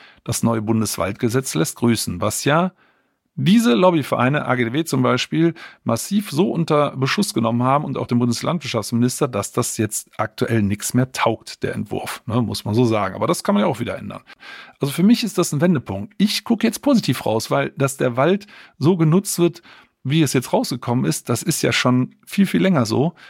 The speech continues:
Ist ja nicht plötzlich so, oh, Schock, jetzt passiert draußen was im Wald. Das ist ja schon längst passiert. Die Bundeswaldinventur ist ja ein Blick in die Vergangenheit. Nee, das ist jetzt einfach amtlich festgestellt und das ist doch cool.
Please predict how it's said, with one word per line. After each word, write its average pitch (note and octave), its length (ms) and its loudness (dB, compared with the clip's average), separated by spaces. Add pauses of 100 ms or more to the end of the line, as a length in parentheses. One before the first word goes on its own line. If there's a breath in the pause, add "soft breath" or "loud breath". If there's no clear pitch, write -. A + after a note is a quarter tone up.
(460 loud breath)
Ist B2+ 100 0
ja D3 80 4
nicht D3 180 -4
plötzlich C#3+ 340 0
so, C3+ 220 2
oh, F#3+ 220 4
Schock, - 480 0
jetzt D#3+ 220 -4
passiert A#3+ 340 -4
draußen A2+ 260 0
was A#2+ 140 -2
im C#3 140 -4
Wald. E3 320 0 (120)
Das B2+ 440 -4
ist - 260 0
ja A2+ 140 -2
schon F2+ 240 -2
längst F2+ 320 -6
passiert. - 480 -6 (520 soft breath)
Die - 60 -6
Bundeswaldinventur A2 800 0
ist - 80 -2
ja G#2+ 80 0
ein G#2 60 -2
Blick A2+ 160 -4
in G#2+ 60 0
die G#2 60 0
Vergangenheit. A2 640 -4 (600 loud breath)
Nee, C#3+ 460 6 (460 soft breath)
das A#2+ 180 -2
ist - 300 -2
jetzt D#3 200 -4
einfach D3 360 -2
amtlich C#3+ 400 -4
festgestellt - 880 -4
und A#2 180 0
das A2 160 -2
ist - 220 -6
doch - 140 -10 (100)
cool. C#3+ 260 2